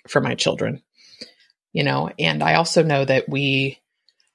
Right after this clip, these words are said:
I don't know, guys, when you're going through something, it feels, it can feel so lonely, and the ego and the mind will do all these crazy comparisons of other people's lives. Like, you know, knowing what my son is going through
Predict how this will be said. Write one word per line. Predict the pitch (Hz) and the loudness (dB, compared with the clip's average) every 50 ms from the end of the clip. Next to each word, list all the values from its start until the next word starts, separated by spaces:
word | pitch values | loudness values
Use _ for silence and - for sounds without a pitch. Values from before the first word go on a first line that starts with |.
| _ - | _ -8
I | - | -6
don't | 170 185 | -4 -2
know, | 185 175 160 | 0 0 0
guys, | 160 151 143 - | 0 0 0 0
when | 151 151 | -2 -2
you're | 151 147 | -2 0
going | 147 151 160 165 165 | 2 2 4 4 2
through | - - 160 156 | 0 -2 -4 -2
something, | - 202 185 180 208 202 208 214 214 - - _ _ _ _ _ _ _ _ _ _ _ _ _ _ _ _ _ _ _ _ _ _ _ _ _ - | -2 -2 -2 -2 0 0 -2 -2 -4 -6 -12 _ _ _ _ _ _ _ _ _ _ _ _ _ _ _ _ _ _ _ _ _ _ _ _ _ 2
it | 160 - - | 2 2 2
feels, | - - - - 190 175 180 175 165 160 160 151 - - - | -4 -10 -4 2 4 6 8 8 8 6 4 0 -2 0 0
it | 156 151 | 0 2
can | - 156 | 0 -2
feel | 151 - 156 143 | 0 2 2 2
so | 147 - - 180 170 185 | 2 2 4 4 6 6
lonely, | 180 151 147 143 147 143 131 135 139 151 - - - - - - - - _ _ - | 6 4 4 2 2 2 2 2 2 -2 -4 -10 -20 -20 -20 -20 -20 -20 _ _ -4
and | 147 143 147 147 143 143 143 143 139 135 139 135 139 - - - - - | -2 0 2 2 2 2 2 2 0 0 -2 -4 -6 -8 -12 -16 -14 -8
the | 160 - - - 170 | -4 -2 -2 0 2
ego | 175 180 175 196 175 170 170 165 | 2 4 6 6 6 6 6 4
and | 151 151 | 4 2
the | |
mind | 151 147 151 151 156 160 | 0 0 0 0 0 0
will | 147 143 | -2 -2
do | 139 139 | 0 2
all | 131 147 | 2 4
these | 151 175 170 - | 2 2 -2 -2
crazy | - - 156 156 156 165 175 175 | 0 2 4 4 4 2 0 -2
comparisons | 175 - 175 175 - 139 139 139 147 151 151 - 156 151 160 156 147 - | -2 -2 -4 -4 -2 2 2 4 4 2 2 2 2 2 2 0 0 0
of | 135 143 | 0 0
other | 143 147 143 | 2 0 0
people's | - - 160 - 156 151 - | -2 -2 -4 -4 -4 0 4
lives. | 143 135 135 135 139 160 - - | 6 6 6 6 4 0 0 0
Like, | 139 131 131 131 - - - - - - - - - - - - | 2 2 2 0 -4 -8 -20 -20 -20 -18 -18 -18 -20 -10 -4 -2
you | 147 | 0
know, | 143 139 | 2 2
knowing | 143 143 147 151 160 170 170 | 2 2 4 4 4 4 4
what | 170 160 - | 2 0 0
my | 160 156 | 0 0
son | - - 151 151 | 2 4 2 4
is | 147 143 - | 2 0 2
going | - 139 131 139 143 | 2 2 2 2 0
through | - - 151 139 139 139 139 139 | 0 2 4 4 4 4 2 0